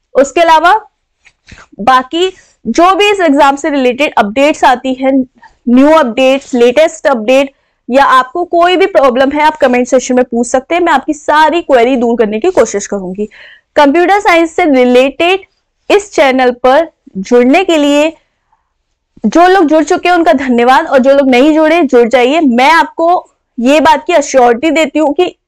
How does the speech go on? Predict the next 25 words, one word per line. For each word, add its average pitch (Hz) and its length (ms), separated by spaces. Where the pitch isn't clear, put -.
मैंने 277 320
जितनी 330 520
भी 359 240
questions 339 560
कराऊंगी 277 760
उसमें 392 440
questions 370 680
related 330 580
तो 415 160
आ 311 120
जाएंगे, 269 380
कि 302 100
example 254 520
के 381 120
तौर 247 200
पर 269 180
पूछा 302 340
जा 311 120
सकता 294 300
है 339 180
कि, 330 260
अ, - 120
लैन 262 520
क्या 359 160
है, 359 280